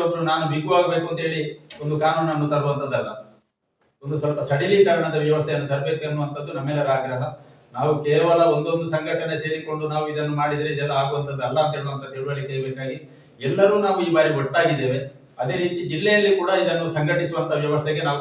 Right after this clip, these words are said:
ಕೈ ಹಾಕಿ ಮುಂದಿನ ದಿನಗಳಲ್ಲಿ ಯಾವುದೇ ರೀತಿಯಲ್ಲಿ ಇಂಥ ಸೂಕ್ತ ಕಾನೂನನ್ನು ತರದೇ ಹೋದರೆ ನಾವು ಬೀದಿಗಿಳಿದು ಇದನ್ನು ಪ್ರತಿಭಟಿಸ್ತೇವೆ, ಹೋರಾಟ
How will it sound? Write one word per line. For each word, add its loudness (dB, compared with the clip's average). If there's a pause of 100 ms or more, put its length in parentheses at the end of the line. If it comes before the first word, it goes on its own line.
ಕೈ 0
ಹಾಕಿ -2 (420)
ಮುಂದಿನ -6 (100)
ದಿನಗಳಲ್ಲಿ -2 (680)
ಯಾವುದೇ 6
ರೀತಿಯಲ್ಲಿ 0
ಇಂಥ 0 (100)
ಸೂಕ್ತ -2
ಕಾನೂನನ್ನು 2
ತರದೇ 4 (100)
ಹೋದರೆ 0 (840)
ನಾವು 4 (880)
ಬೀದಿಗಿಳಿದು 4
ಇದನ್ನು 4
ಪ್ರತಿಭಟಿಸ್ತೇವೆ, 2 (140)
ಹೋರಾಟ 6